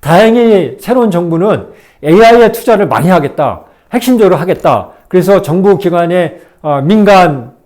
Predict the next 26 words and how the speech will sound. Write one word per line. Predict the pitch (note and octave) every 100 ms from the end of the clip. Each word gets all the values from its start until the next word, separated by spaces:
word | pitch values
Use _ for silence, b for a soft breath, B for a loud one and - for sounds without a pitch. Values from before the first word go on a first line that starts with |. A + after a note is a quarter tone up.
| _ -
어, | C3+ C#3
안에서 | E3+ F3+ F#3+ D3+ B2
역할을 | C#3+ D3 G3+ F3
했던 | F3 E3
사람들도 | E3 D#3 D3+ D#3+
많이 | B2 C3+
스카우트해서 | D3+ - G3 F3 D3+ C3 C#3+
넣고 | C#3+ C#3+ F3+
그러면서, | C3 C#3+ C3 D#3 B B B B
어, | C3 B2 A#2 B2 _ -
이렇게 | E3 D#3+ D#3+
드라이브를 | F3+ B3 G#3+ F#3+
거는 | D3+ D#3 C#3
곳은 | C3+ G#3+ C3+ - B B B
정말 | F3+ A3 A#3
잘하는 | C#3 F3 A3
것 | G3
같아요. | D3+ - C3+ G#2
그래서 | F#2+ D3+ F3 C3 - - b b b b b _
민관이 | D3 B3 A#3+ D#3+ D#3 F3 F#3 A2 - _ _ _ _ _ _
협력을 | - C4+ D4+ A3
해서 | F#3+ F#3+ C3 - -
대학까지, | D3+ G3+ G3+ G3 E3 C#3 -
교육까지 | F#3+ G3 G3 E3+
협력을 | F3+ G#3+ F#3+ F3+
해서 | D#3+ G#3 A#2+